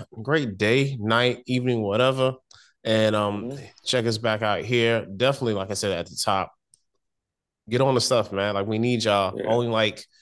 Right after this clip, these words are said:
Speaker 1: eight percent of y'all actually follow us. <laughs> You know, other ninety-two percent to stop subscribing. So we can just get,
Speaker 2: Yeah.
Speaker 1: you know, get your
Speaker 2: Yeah.
Speaker 1: numbers up, get some more reach
Speaker 2: Yeah.
Speaker 1: in game.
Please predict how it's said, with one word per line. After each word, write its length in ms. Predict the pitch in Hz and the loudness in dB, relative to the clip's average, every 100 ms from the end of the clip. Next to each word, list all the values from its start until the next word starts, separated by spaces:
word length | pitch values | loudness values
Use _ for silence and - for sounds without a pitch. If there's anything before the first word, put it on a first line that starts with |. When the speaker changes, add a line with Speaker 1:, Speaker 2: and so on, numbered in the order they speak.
| _ _ _ _ _ _ _ _ _ _ _ _ _ _ _ _ - | _ _ _ _ _ _ _ _ _ _ _ _ _ _ _ _ -4
Speaker 1:
eight 180 | 117 | -4
percent 360 | 113 113 127 117 | -2 -2 0 2
of 60 | 110 | 2
y'all 420 | 104 98 92 90 | 2 2 0 -2
actually 300 | 104 101 - | -6 -6 -6
follow 440 | 92 110 107 101 95 | -2 2 2 2 0
us. 400 | 92 98 - - _ _ | -2 -4 -6 -10 _ _
<laughs> 80 | 135 - - 127 - - | -2 0 -2 -2 -8 -4
You 100 | 135 | 0
know, 120 | 107 | 2
other 160 | 104 110 | 2 2
ninety-two 480 | 107 110 110 110 107 | 2 2 0 -2 -4
percent 420 | 101 - 120 101 | -4 -2 0 -2
to 80 | 98 | -2
stop 220 | - 95 | -4 -4
subscribing. 680 | - - 104 98 95 92 101 | -4 -4 -2 0 -2 -6 -6
So 240 | - 92 | -6 -6
we 160 | 98 101 | -8 -8
can 120 | 95 | -8
just 160 | 87 - | -8 -6
get, 100 | 92 | -6
Speaker 2:
Yeah. 100 | 98 | -4
Speaker 1:
you 60 | 117 | -4
know, 240 | 85 98 _ _ _ _ _ - | -4 -8 _ _ _ _ _ -10
get 180 | 95 85 | -8 -6
your 80 | |
Speaker 2:
Yeah. 100 | 80 | -6
Speaker 1:
numbers 240 | 82 85 80 | -4 -4 -4
up, 260 | 78 78 - 95 | -6 -8 -10 -4
get 100 | 101 | -2
some 180 | - 90 | -2 -2
more 160 | 85 85 | -4 -4
reach 220 | 78 196 | -4 -4
Speaker 2:
Yeah. 60 | - | -4
Speaker 1:
in 60 | |
game. 380 | 80 78 76 90 | -6 -8 -8 -14